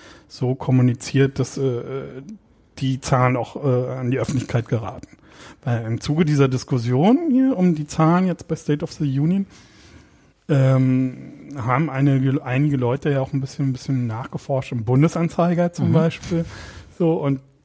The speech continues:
Speaker 1: das ist ganz interessant, woher denn eigentlich die Schulden kommen. Also, äh, ist nicht alles klar, ein Teil ist zumindestens klar. Also man hat, ähm,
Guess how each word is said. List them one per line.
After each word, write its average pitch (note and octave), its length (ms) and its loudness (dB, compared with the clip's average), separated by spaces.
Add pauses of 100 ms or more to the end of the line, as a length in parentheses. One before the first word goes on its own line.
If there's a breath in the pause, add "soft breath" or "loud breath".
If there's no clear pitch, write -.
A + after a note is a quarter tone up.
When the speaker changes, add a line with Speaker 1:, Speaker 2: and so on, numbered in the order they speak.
(160)
Speaker 1:
das C#3+ 200 -2
ist - 60 -12
ganz D3 200 0
interessant, C#3 680 0
woher C3 320 6
denn C#3+ 160 2
eigentlich B2+ 220 -2
die B2 100 -8
Schulden A2+ 340 -4
kommen. G2+ 340 -14 (600)
Also, A2+ 640 -6
äh, D3+ 800 -4 (880 loud breath)
ist - 120 -4
nicht B2+ 240 0
alles F3+ 260 2
klar, A3+ 280 4
ein F#2 160 0
Teil D3 360 4
ist B2 320 -2 (100)
zumindestens A2+ 580 -2
klar. A#2+ 280 -4
Also A2+ 160 -4
man A2+ 240 2
hat, - 380 -2 (100)
ähm, A2 500 2